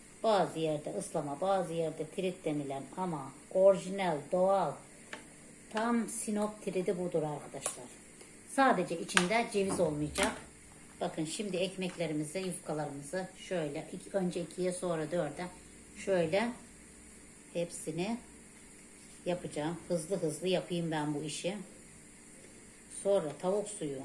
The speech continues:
tereyağı tepsimize diziyoruz. Böyle arkadaşlar demetler halinde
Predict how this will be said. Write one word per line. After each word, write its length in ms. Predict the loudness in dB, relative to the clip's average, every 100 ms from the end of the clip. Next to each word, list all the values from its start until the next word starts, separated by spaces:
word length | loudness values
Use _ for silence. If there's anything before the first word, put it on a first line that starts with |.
| -12 -4
tereyağı 640 | 0 4 4 4 2 0 -4 -14 -20 -20 -20 -20 -20 -18 -18 -18 -20 -20 -20 -20 -20 -20 -20 -16 -2
tepsimize 720 | 0 0 -2 -2 -2 -2 -2 -4 -12 -8
diziyoruz. 460 | -6 -4 -6 -8 -6 0
Böyle 260 | 2 2
arkadaşlar 580 | 0 -4 -8 -6 -8 -2
demetler 440 | -2 -2 -2 -4 -2
halinde 400 | -2 -2 8